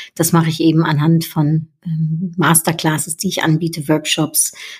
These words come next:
äh, aber auch natürlich Vorträge, die ich halte, um Impulse und Inspirationen zu geben. Und natürlich haben meine Coachings und auch meine Bücher, äh, mit den Grund, um ein Stückchen Nachhaltigkeit auch,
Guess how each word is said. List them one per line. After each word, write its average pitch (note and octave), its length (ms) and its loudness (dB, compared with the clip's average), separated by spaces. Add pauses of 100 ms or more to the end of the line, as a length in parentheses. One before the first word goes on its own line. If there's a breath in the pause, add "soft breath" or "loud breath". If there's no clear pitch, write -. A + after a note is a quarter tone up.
(120)
äh, E3+ 60 -2
aber D3 340 0
auch D#3+ 220 0
natürlich E3 480 0
Vorträge, E3+ 520 0
die E3 220 2
ich D3+ 140 -2
halte, E3+ 560 0
um E3+ 100 0
Impulse F3+ 580 2
und D#3+ 300 0
Inspirationen F3 760 0
zu G#3 180 0
geben. F#3+ 420 4 (420 loud breath)
Und E3+ 420 0 (100)
natürlich E3 540 -4
haben D#3+ 220 -2
meine D3+ 300 -4
Coachings G#3 560 0
und - 160 -4
auch - 100 -8
meine D#3 220 0
Bücher, F#3 560 4 (440 loud breath)
äh, D#3 100 -6
mit F3 240 2
den E3+ 100 4
Grund, E3 480 2
um D#3 300 -8
ein D3+ 100 -10
Stückchen - 320 -4
Nachhaltigkeit F3 1040 -2
auch, F3 280 -8